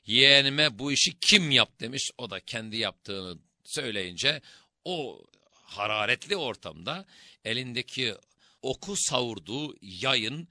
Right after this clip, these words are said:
sert kısmıyla çenesine vurarak ağzını, burnunu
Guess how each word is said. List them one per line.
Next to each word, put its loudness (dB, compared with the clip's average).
sert 0
kısmıyla -4
çenesine -2
vurarak -6
ağzını, -8
burnunu -8